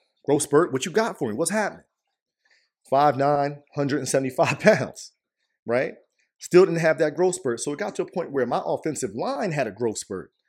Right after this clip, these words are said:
Those guys were big. I mean, it, it, it, they were everything you wanted in an offensive line. I mean, look, in eighth grade, I had the local prep schools calling me. "Look, it's this kid in Trenton.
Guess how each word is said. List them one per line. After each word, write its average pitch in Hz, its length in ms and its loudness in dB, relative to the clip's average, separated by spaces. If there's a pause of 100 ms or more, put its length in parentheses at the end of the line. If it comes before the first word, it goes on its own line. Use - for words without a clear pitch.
(500)
Those 269 280 -6
guys 127 320 -2
were 127 100 -4
big. 202 460 -2
I 135 60 0
mean, 135 300 -2
it, 190 240 -6
it, 196 220 4
it, 180 180 0
they 175 140 0
were 208 180 2
everything 185 400 0
you 175 140 -8
wanted 160 340 -4
in 127 120 -6
an 123 60 -6
offensive 127 440 -10
line. 151 280 -12 (340)
I 160 60 0
mean, 170 220 0 (380)
look, 220 240 -2 (540)
in 170 200 0
eighth 233 280 0
grade, 196 500 4
I 202 120 -4
had 190 420 -4
the 147 60 -2
local 170 340 0
prep 247 280 -6
schools 123 400 -4
calling 104 360 -4
me. 85 120 -16 (160)
"Look, 190 220 -10 (140)
it's - 120 -16
this 156 160 -10
kid 196 400 -2
in 123 120 -12
Trenton. 123 440 -6